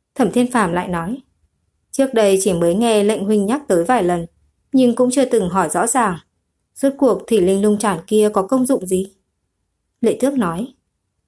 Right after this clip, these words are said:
"Là một loại thuốc, có thể làm người trúng độc cải tử hồi sinh." "Cô nương còn nhớ tướng mạo người đó ra sao không?" Thẩm Thiên Phàm hỏi. Lệ Thước gật đầu.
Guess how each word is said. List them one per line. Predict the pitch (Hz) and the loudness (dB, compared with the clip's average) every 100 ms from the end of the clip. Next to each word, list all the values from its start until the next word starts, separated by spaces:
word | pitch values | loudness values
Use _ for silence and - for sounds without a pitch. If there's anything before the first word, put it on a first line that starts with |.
| _ - | _ -2
"Là | 240 | 0
một | 190 - | 2 2
loại | 190 196 | 0 -2
thuốc, | - 302 349 - _ _ | 0 0 0 -6 _ _
có | 208 | -2
thể | 190 285 | 0 2
làm | 175 180 175 | 2 0 2
người | 180 | 0
trúng | 170 185 | 0 0
độc | 269 269 - | 0 0 -2
cải | 202 151 | -2 0
tử | 240 180 | 0 0
hồi | 180 185 | 0 -2
sinh." | 175 240 247 247 _ _ _ _ _ _ _ _ _ - | 0 0 0 -4 _ _ _ _ _ _ _ _ _ -2
"Cô | 247 | 2
nương | 226 226 220 | 4 2 2
còn | 214 170 | 0 2
nhớ | 180 185 | 0 2
tướng | 190 220 | 0 2
mạo | 269 208 | 2 2
người | 190 | 2
đó | 170 170 | 2 0
ra | 190 247 | 0 -2
sao | - 247 | 0 -2
không?" | 247 254 262 269 _ _ _ _ _ _ - | 0 0 -2 -2 _ _ _ _ _ _ -4
Thẩm | 208 | 0
Thiên | 208 208 | 0 0
Phàm | 214 190 170 | 0 0 -2
hỏi. | 175 170 - _ _ _ _ _ | -4 -6 -14 _ _ _ _ _
Lệ | 233 190 | -2 0
Thước | 254 294 | 0 0
gật | 277 226 | -2 -2
đầu. | 185 180 170 | 0 0 -2